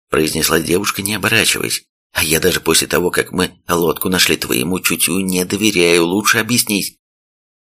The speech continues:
«Тут все просто. Мы плывем туда, где все началось, чтобы оно началось снова», усмехнулся он.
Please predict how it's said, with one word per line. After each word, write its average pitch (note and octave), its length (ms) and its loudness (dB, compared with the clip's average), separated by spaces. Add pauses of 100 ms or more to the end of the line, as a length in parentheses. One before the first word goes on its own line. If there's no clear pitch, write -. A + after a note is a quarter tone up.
(360)
«Тут F#2 200 0
все A#2+ 160 2
просто. - 600 0 (360)
Мы - 200 -2
плывем A2+ 400 2
туда, G2+ 420 0
где - 200 0
все - 200 0
началось, C#3 420 -2
чтобы G2 340 0
оно A2+ 400 -2 (100)
началось F2+ 580 2
снова», - 460 -4 (280)
усмехнулся D2 760 0
он. A#1 220 -8